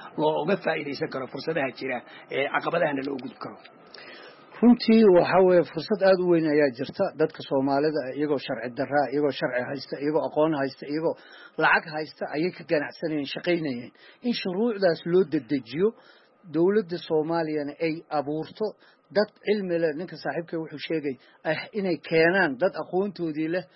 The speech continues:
Speaker 2: labada luqadood ku hadli yaqaana, qualification-kii haysta, procedure-kii maray, baarlamaanka la geeyey,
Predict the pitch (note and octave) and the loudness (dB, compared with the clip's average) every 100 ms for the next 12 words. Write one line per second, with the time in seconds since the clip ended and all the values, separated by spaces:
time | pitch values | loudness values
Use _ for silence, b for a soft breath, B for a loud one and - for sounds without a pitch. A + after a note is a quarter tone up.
0 | b - D3 F3 E3+ C#3 D#3 D#3 - D#3+ | b -6 -2 0 0 -2 -4 -6 -6 -6
1 | D#3 D3+ C#3 C#3+ C#3+ E3 E3 b _ - | -4 -6 -6 -4 -4 -6 -8 b _ -2
2 | D#3 C#3+ C3+ F#3+ E3 E3 E3 C#3 C#3+ - | -2 -2 -4 -4 -4 -8 -6 -4 -4 -4
3 | F3+ D#3 b _ E3+ E3 A#3+ A3+ F3 D#3+ | -6 -6 b _ -2 0 2 2 0 -4
4 | - C#3+ C#3+ E3 F3 b _ F3+ F3 F#3+ | -6 -4 -2 -4 -6 b _ 4 4 4
5 | G3 F3 D#3+ D3 C3 D3+ | 2 0 -8 -8 -4 -4